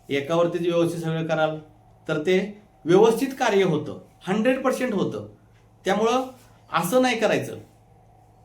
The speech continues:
गुरुमंत्र जर घेतला असेल तर मग इतर साधना भरपूर करण्याची गरज नाही. गुरुमंत्रावर जास्त फोकस ठेवायचा आहे. मरताना देखील आपल्या तोंडून तोच मंत्र आला पाहिजे, तरी देखील तुम्हाला मुक्ती मिळाली. त्यामुळं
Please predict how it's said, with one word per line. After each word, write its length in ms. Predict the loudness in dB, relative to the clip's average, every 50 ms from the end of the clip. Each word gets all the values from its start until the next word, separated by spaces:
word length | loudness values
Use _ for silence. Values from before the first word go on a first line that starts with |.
| _ _ _ _ -20 -10
गुरुमंत्र 520 | -4 2 4 4 4 4 4 2 0 0 0
जर 180 | 0 0 0
घेतला 320 | 0 0 0 0 0 0 0
असेल 280 | 0 0 -4 -4 -4 -2
तर 60 | -2
मग 180 | -2 -2 -2
इतर 380 | 0 0 -2 -2 -2 -2 -2 -4
साधना 440 | -4 -4 -4 -4 -2 -2 -2 -4 -2
भरपूर 460 | -2 -2 -2 -4 -4 -4 -6 -6 -4
करण्याची 440 | -2 -4 -2 0 0 0 0 -2 -2
गरज 260 | -2 -2 -2 -2 -2
नाही. 160 | -4 -4 -6 -4 -4
गुरुमंत्रावर 560 | -2 -2 -2 -2 -4 -6 -4 -4 -2 -2 -2
जास्त 260 | -2 -4 -4 -6 -8 -8 -8
फोकस 400 | -6 -6 -6 -6 -6 -6 -6 -6
ठेवायचा 340 | -6 -4 -4 -4 -6 -8 -10
आहे. 100 | -12 -12 -14 -18 -20 -20 -20 -20 -20 -20 -20 -20 -20 -12 -6
मरताना 880 | -2 0 2 4 6 6 6 6 4 0 -2 -2 0 2 2 4 2
देखील 320 | 2 2 0 0 0 0 0
आपल्या 280 | 0 0 -2 -2 -2
तोंडून 360 | -2 -2 0 2 2 2 2 4
तोच 180 | 4 4 4 2
मंत्र 260 | -2 -2 0 0 0
आला 180 | 0 0 -2
पाहिजे, 280 | -4 -8 -10 -14 -16 -20 -20 -20 -20 _ _ _ -20 -20 -20 -20 -20 -20 -20 -20 -20 -20 -20 -20 -8 0
तरी 200 | 2 4 4 4
देखील 300 | 4 2 0 -2 -2 -2
तुम्हाला 220 | 0 0 2 2 0
मुक्ती 340 | 0 -2 -4 -4 -2 -2 -2
मिळाली. 300 | 0 -2 -2 -4 -6 -10 -14 -20 -20 -20 _ -20 -20 -20 _ _ _ -20 -20 -20 -20 _ _ _ _ _ _ _ _ -20 -20 _ _ _ _ _ -4
त्यामुळं 460 | -2 0 2 2 2 2 2 0 -4